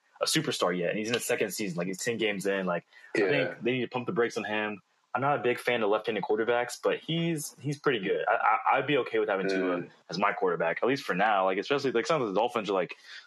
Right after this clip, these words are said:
Speaker 1: Super Bowl contenders. Like, they're trying to figure things out. So, like, why not rock with the young quarterback? He's cheap.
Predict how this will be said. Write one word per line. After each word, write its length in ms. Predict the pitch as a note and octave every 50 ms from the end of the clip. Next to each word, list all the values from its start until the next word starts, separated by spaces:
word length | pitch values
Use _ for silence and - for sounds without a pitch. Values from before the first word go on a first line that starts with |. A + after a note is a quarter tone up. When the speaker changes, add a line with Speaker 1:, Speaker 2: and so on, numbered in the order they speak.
| _ _ _
Speaker 1:
Super 260 | - - - C3 A2+
Bowl 120 | G#2 G2+ F#2
contenders. 360 | - F#2 - F#2+ F#2 G2 F#2
Like, 100 | F#2+ F2+
they're 140 | - A2 G#2+
trying 160 | G#2 - A#2
to 40 | G#2+
figure 220 | - - A#2 - -
things 240 | - A2+ G#2 F#2
out. 160 | C3 B2 - -
So, 100 | - F2+
like, 140 | F2 -
why 120 | - F#2 G#2
not 300 | G#2 G#2 G2+ G2+ G2+ - - _ _ _ _ _ - _ -
rock 180 | G2+ G2+ A2 -
with 120 | A#2+ -
the 80 | - A#2
young 180 | G#2+ A#2 A2+
quarterback? 500 | - - A2+ A2 G#2+ F#2+ G#2+ G#2 G#2+ - -
He's 120 | G2+ F#2
cheap. 440 | - - - C#3 C3+ B2 A#2+ A#2